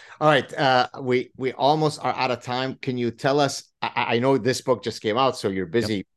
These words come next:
Speaker 1: promoting and, and, and, and supporting this book. Are there any other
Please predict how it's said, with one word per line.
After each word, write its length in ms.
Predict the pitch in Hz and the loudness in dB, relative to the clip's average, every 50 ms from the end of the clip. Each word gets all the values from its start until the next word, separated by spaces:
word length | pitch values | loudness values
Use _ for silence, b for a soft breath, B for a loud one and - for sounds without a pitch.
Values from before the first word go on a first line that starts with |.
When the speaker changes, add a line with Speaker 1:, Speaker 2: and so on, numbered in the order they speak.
| _ _ | _ _
Speaker 1:
promoting 540 | - 110 95 95 117 127 117 113 110 101 - | -4 -2 0 2 2 2 4 2 2 0 -2
and, 200 | - 95 87 - - _ - | -6 -8 -10 -10 -12 _ -10
and, 180 | 90 90 - | -10 -10 -10
and, 220 | - 92 85 82 76 b b b b b b b | -10 -12 -12 -12 -14 b b b b b b b
and 180 | - 90 85 78 | -12 -10 -10 -8
supporting 420 | - 104 - - 107 107 101 95 | -8 -8 -4 -2 0 0 0 0
this 160 | 98 135 135 | -2 -4 -4
book. 260 | - - 113 107 - B B B B B - | -2 -2 -2 -2 -2 B B B B B 0
Are 140 | 113 117 120 | 2 4 4
there 280 | 113 117 113 110 - - | 4 4 2 2 2 0
any 260 | 127 131 127 120 - - | -2 -2 -2 -4 -4 0
other 440 | - 123 135 135 151 147 147 139 143 | 2 2 4 4 4 4 4 2 0